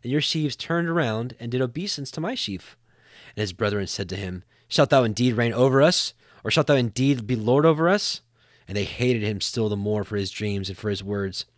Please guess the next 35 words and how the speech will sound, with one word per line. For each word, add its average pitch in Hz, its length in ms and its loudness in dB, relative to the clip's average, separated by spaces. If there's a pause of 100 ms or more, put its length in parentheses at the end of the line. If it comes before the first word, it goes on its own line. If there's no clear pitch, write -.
(460)
And 113 80 0
he 120 60 2
dreamed 160 300 4
another 165 300 8
dream, 107 360 -2 (320)
and 135 120 0
related 143 380 4
it 147 80 -2
to - 80 0
his 160 120 0
father 160 360 2
and 123 160 0
to - 80 -4
his 156 120 0
brethren, 151 380 2
and 104 120 -2
said, 123 180 0
"Behold, 131 380 2
I 135 80 0
have 151 120 4
dreamed 139 320 -2
another 165 380 2
dream. 87 340 -6 (460)
As 143 240 4
it 147 80 2
were, 139 180 6
the 131 140 2
sun 131 560 2 (640)
and 131 120 0
the 139 60 4
moon 156 360 6
and 117 80 0
the 123 60 2
eleven 151 260 2
stars 160 400 2